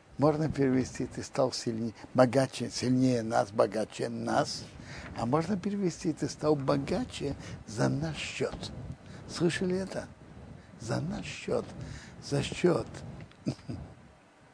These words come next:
богатства нашей страны ты разбогател, естественного богатства.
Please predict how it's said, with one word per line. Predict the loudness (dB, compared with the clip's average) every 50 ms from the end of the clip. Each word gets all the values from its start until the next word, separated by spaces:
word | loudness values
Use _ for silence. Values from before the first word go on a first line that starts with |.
| -20 -20 -20 -20 -20 -18 -16 -14 -14 -14 -14 -16 -18 -12 -8 -8 -8 -8 -10 -16 -20 -20 -20 -20 -20 -12 -8
богатства | 2 6 6 6 8 8 6 6 6 6 2 -2 -8 -6 -4 -2 0
нашей | 2 0 0 0 -2 -4 -4
страны | -4 -4 0 0 2 2 4 4 4 4 4 2 -2 -6 -10 -4
ты | -2 0
разбогател, | 0 0 0 -2 -4 -4 -4 -4 -6 -6 -8 -10 -10 -12 -12 -14 -14 -16 -16 -6 -6
естественного | -4 -4 -2 -2 -2 -2 -2 -4 -4 -2 0 0
богатства. | 0 -2 -6 -8 -10 -14 -10 -10 -10